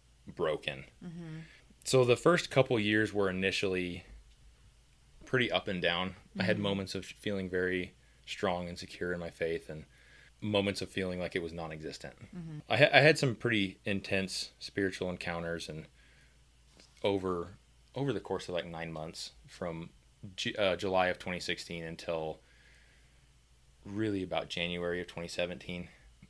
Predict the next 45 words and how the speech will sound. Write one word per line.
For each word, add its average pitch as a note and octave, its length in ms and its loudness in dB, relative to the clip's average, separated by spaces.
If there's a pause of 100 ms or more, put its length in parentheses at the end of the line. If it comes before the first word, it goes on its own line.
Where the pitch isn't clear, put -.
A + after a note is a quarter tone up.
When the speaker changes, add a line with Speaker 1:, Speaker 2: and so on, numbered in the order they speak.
(140)
Speaker 1:
And G2+ 140 0
that's G#2+ 280 4
kind G2+ 220 -2
of, F#2 280 -6 (400)
that G#2+ 120 2
was G2 180 2
a F2+ 80 -6 (760)
massive, A#2+ 580 2
like, F2+ 160 0
wave F2 400 0
just - 220 -4
up G2+ 180 -4
and F#2 140 -6
down. E2 300 -2
Like, E2 240 -8 (520)
I'd - 60 -10
have, G2+ 180 0
like, F#2 140 -4
these F#2+ 200 -4
experiences C3 760 4
and F#2+ 100 -2
I'd F#2 100 -4
just - 240 -6
feel F#2 360 0
like E2+ 200 -6
I - 40 0
was E2+ 80 -4
on D#2 100 -10
a D#2 60 -8
high, G#2 320 -2
like, F2 200 -6 (320)
Speaker 2:
Mm-hmm. F3 120 -8
Speaker 1:
firm C3 240 4
and A#2 100 -4
secure. G#2 380 2
I - 20 0
knew G2+ 400 -2 (440)
what G2+ 180 0
I G2 60 6
believed. F2 580 -4 (100)
Speaker 2:
Yeah. E3+ 280 -8 (260)
Speaker 1:
And - 120 -4
then F2 60 0
it - 60 -2
just - 260 -4